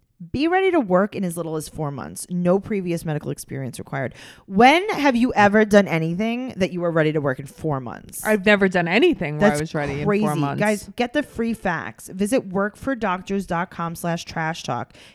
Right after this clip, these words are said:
Speaker 1: Enroll with code trash talk by Monday, October seventh, to get twenty-five percent off tuition. Exclusions apply, but visit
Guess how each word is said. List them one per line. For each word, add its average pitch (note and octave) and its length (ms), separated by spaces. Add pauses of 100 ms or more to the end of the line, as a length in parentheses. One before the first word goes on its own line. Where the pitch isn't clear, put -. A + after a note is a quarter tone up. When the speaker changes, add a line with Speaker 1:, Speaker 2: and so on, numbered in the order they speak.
Speaker 1:
Enroll G3 500
with D#4 180
code A#3 280
trash A3 440
talk C3+ 260
by F3+ 140
Monday, F#3 680 (100)
October A#3 560
seventh, G#3+ 680 (380)
to A#3 100
get G3 220
twenty-five A#3 720
percent G3+ 300
off F3 160
tuition. E3 640 (840)
Exclusions F3 600
apply, B3+ 600
but A3 140
visit C#4+ 440